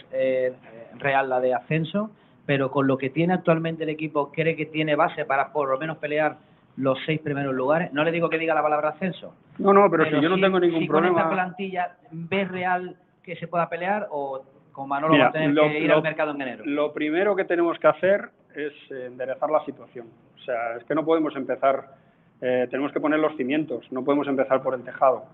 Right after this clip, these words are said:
Speaker 2: O sea, no podemos hablar de otra cosa que no sea ganar al Villarreal B, salir de, pues fíjate tú, ganando al Villarreal B, el Málaga seguirá en descenso. O sea, estando en descenso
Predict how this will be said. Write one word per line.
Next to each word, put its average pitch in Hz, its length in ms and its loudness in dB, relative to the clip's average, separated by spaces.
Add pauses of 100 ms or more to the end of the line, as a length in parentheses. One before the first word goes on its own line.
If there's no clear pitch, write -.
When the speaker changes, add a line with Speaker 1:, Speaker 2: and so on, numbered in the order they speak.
(380)
Speaker 2:
O - 40 -20
sea, 123 180 0
no 131 180 -2
podemos 147 280 4
hablar 143 340 8
de 143 80 -4
otra 143 220 -2
cosa 160 360 -2
que 131 120 -8
no 143 140 -6
sea 143 200 0
ganar 131 260 -2
al 147 100 0
Villarreal 151 440 0
B, 160 360 -2 (380)
salir 143 320 -2
de, 156 140 -2
pues 147 240 -10
fíjate 175 300 0
tú, 175 160 4
ganando 175 340 2
al 185 60 2
Villarreal 170 460 2
B, 196 340 -4
el 143 160 -6
Málaga 180 400 0
seguirá 147 240 -4
en 170 100 -6
descenso. 156 540 -10 (840)
O - 100 -20
sea, 127 300 -2 (240)
estando 160 360 0
en 170 80 -2
descenso 156 680 -2